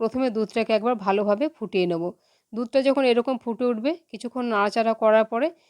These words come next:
গ্যাসের ফ্লেমটাকে কমিয়ে দেবো। দুধটা একেবারে ঘন করবার দরকার নেই, একটু পাতলা থাকলেও ক্ষতি নেই, তবে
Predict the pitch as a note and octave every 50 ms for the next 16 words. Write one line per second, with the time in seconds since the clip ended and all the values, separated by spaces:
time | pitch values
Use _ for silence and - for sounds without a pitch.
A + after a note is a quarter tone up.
0 | _ _ _ - G3 G#3 - - B3 A3 - A#3+ A3 G#3+ G3+ A3+ G#3+ B3+ B3 -
1 | - G#3+ G3+ G#3+ A3 A3 G#3 G3+ G#3 G#3 C4 D#4+ - _ _ _ _ _ _ _
2 | A3+ C4+ C#4 - - D4+ B3+ A#3 A3+ - C4+ C4 C#4+ D4+ D#4 B3 G#3 G#3 A3 A3
3 | A3+ A3 A#3 A3+ G#3+ C4 C4 A3 A3+ G3 F#3 F#3 G3+ F#3 F3+ F#3 F#3 - A3+ A#3
4 | - - C4+ - A#3 G#3 G3+ - A#3 A3+ - A3+ G#3+ A#3 B3 B3 - - A3 -
5 | - B3 C4 D#4+ F4 E4+ _ _ _ _ _ - C4+